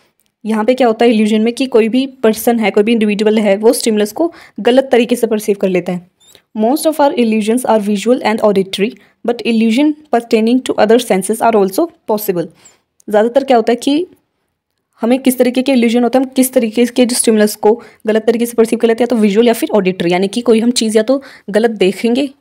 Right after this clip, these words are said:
गलत हम उसे परसीव करेंगे उसे देख करके, या फिर हम गलत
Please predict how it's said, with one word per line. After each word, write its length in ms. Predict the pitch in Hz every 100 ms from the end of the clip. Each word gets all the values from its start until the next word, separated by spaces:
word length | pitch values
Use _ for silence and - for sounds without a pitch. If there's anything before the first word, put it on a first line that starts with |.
| 240
गलत 340 | 208 214 220
हम 140 | 233 220
उसे 400 | 220 240 233 - _ _
परसीव 260 | 214 - 226
करेंगे 260 | 233 233 240
उसे 160 | 247
देख 200 | 214 220
करके, 220 | 233 226
या 40 | 240
फिर 140 | 262
हम 180 | 285 320
गलत 300 | 226 226 -